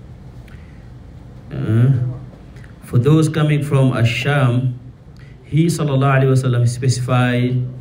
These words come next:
Al-Juhfa, a place, uh, one eighty-seven kilometers to the north,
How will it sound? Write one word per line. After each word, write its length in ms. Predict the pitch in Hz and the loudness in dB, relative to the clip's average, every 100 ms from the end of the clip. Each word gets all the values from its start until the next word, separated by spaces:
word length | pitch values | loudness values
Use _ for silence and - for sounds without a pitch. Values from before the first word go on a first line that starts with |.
| - - - - | -18 -20 -20 -4
Al-Juhfa, 840 | 120 117 101 135 131 - 104 107 - - | 0 0 0 -2 -2 -2 -4 -4 -8 -10
a 80 | |
place, 580 | 107 127 135 135 139 - - - - - - - - - - - - - - - - | -8 -2 0 0 -2 -6 -14 -20 -20 -20 -20 -20 -20 -20 -20 -20 -20 -20 -20 -18 -10
uh, 760 | - - - - - - - | -8 -6 -6 -8 -10 -10 -10
one 380 | 117 117 123 131 | -2 2 2 2
eighty-seven 1080 | 123 135 151 147 160 143 - 131 131 135 131 | 2 2 2 2 0 0 0 0 2 0 -2
kilometers 580 | - 123 117 117 123 113 | -2 0 2 0 0 -2
to 140 | 117 | -2
the 100 | 110 | -4
north, 480 | 107 110 113 113 - | -2 -2 -2 -4 -8